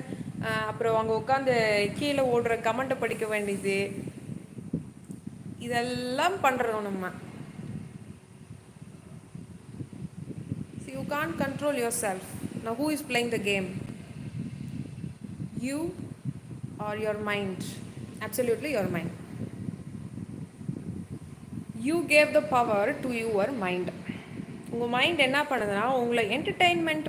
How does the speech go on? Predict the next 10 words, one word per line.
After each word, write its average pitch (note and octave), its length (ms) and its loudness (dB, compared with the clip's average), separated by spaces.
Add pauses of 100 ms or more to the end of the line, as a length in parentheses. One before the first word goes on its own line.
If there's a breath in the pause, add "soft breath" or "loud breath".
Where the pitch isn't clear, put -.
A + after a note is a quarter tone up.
பண்றேன் C4 520 6
அப்படின்னு A#3+ 300 -2
சொல்லிட்டு G#3+ 840 0
தேவையில்லாத C#4+ 720 4
பிசினஸ்க்குள்ள A#3+ 680 0
உங்களை B3+ 340 2
இழுத்து C#4 360 2
கொண்டு A3+ 240 2
போய் G#3 340 0
வீசி, A#3 800 -2